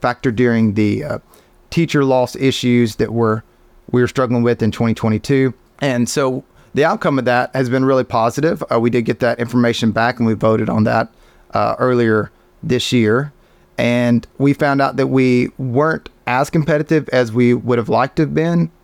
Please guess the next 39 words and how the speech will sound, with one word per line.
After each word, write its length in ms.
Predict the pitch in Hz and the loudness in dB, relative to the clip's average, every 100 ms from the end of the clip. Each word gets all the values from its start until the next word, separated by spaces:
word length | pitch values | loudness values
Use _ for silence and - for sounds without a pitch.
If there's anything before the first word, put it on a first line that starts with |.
| - | -4
but 420 | 131 127 123 - _ _ - | 0 0 -2 -12 _ _ -2
we 120 | 127 | 0
did 200 | 127 123 | 2 2
make 240 | 123 120 | 2 0
those 220 | 117 117 | -2 -2
changes 380 | - 117 110 110 | -2 0 0 0
so 160 | - 107 | -2 -2
that 100 | 110 | -2
we 240 | 113 110 | 0 0
did 340 | 101 151 143 110 | 0 0 0 -2
become 360 | 107 120 113 - _ - | -2 0 -2 -4 _ -6
competitive 540 | 123 120 113 120 104 | -2 0 0 -2 -2
before 520 | 113 - 123 123 113 - - - | -4 0 2 2 0 -4 -8 -2
the 60 | |
beginning 500 | 113 117 202 165 117 - | -2 0 0 2 0 0
of 340 | 113 117 107 - | 0 0 -2 -4
this 320 | - 120 - - - | -2 -2 -6 -16 -4
fall, 360 | 135 113 98 104 | 0 0 0 -2
this 160 | 110 | -4
past 280 | - 117 - | -4 -4 -2
fall, 280 | 131 117 - - - _ | -2 -2 -4 -16 -20 _
the 80 | 120 | -4
beginning 360 | 117 117 123 117 | -2 0 0 0
of 80 | |
this 180 | 110 - | -2 -2
year. 260 | 127 104 - _ _ _ _ - | -2 -2 -8 _ _ _ _ -2
And 80 | |
what 140 | 170 190 | 0 0
that's 200 | 160 - | -2 -2
translated 640 | 180 185 165 131 127 117 | -2 0 0 0 0 0
into 560 | 120 110 123 117 123 127 | 0 0 0 2 2 0
is 200 | 120 113 | -2 0
it 60 | 131 | 0
was 100 | 117 | -2
a 80 | 113 | -2
five 280 | 143 151 | -2 -2
percent 340 | 147 - 143 123 | -2 -4 -4 -2
raise, 640 | 123 117 110 113 117 - - | 0 0 0 0 -2 -6 -4
um, 500 | 117 113 107 107 | 0 0 0 -2